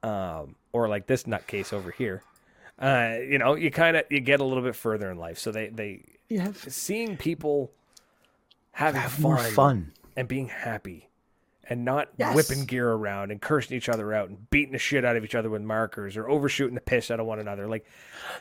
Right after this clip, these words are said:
Speaker 2: Now, hold on. Now, I will say, watching people do that one-on-one brrrr when they're, like, circling each other.
Speaker 1: Oh, with the Jelly Blasters
Speaker 2: You're choos-
Speaker 1: is hilarious.
Speaker 2: Yeah, but I mean, I've watched dudes do it.
Speaker 1: Yes, I've done that
Speaker 2: It's
Speaker 1: with
Speaker 2: like
Speaker 1: Cor-, uh, with, uh, with, uh, Cole.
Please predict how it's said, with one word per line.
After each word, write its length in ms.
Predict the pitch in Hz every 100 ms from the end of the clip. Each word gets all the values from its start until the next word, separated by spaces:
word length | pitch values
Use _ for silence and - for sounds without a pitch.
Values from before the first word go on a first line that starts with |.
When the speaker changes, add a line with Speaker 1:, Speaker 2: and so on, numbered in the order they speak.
| -
Speaker 2:
Now, 200 | 147 147
hold 240 | 143 156
on. 260 | 147 127 127
Now, 220 | 131 127
I 120 | 117
will 240 | 123 131 143
say, 440 | - 139 120 113 - _ _ -
watching 320 | 113 - 127
people 280 | 151 147 135
do 160 | 139
that 200 | 131 123
one-on-one 540 | 117 135 127 127 127 117
brrrr 580 | 143 120 120 120 117 127
when 160 | 131
they're, 120 | 135
like, 200 | 131 117
circling 520 | - - 127 131 131 135
each 180 | 147
other. 320 | 151 147 175 - _ -
Speaker 1:
Oh, 80 | 143
with 120 | 135
the 60 | 110
Jelly 200 | 117 135
Blasters 340 | 117 127 -
Speaker 2:
You're 80 | 165
choos- 20 | 147
Speaker 1:
is 40 |
hilarious. 420 | 92 104 87 92 - _ _ _ _ _ _ _ -
Speaker 2:
Yeah, 180 | - -
but 120 | 117
I 40 | 120
mean, 120 | 117
I've 160 | 127 127
watched 220 | 117 104
dudes 520 | 127 123 113 104 - -
do 220 | 101 131 110
it. 140 | 110 - -
Speaker 1:
Yes, 240 | 160 - - - -
I've 240 | 180 196
done 200 | 202 196
that 140 | 180 165
Speaker 2:
It's 80 | 160
Speaker 1:
with 100 | 117
Speaker 2:
like 80 | 110
Speaker 1:
Cor-, 340 | 147 127 -
uh, 60 | 135
with, 260 | 131 -
uh, 360 | 127 120 117 113
with, 220 | 120 - -
uh, 120 | 107
Cole. 360 | - 135 101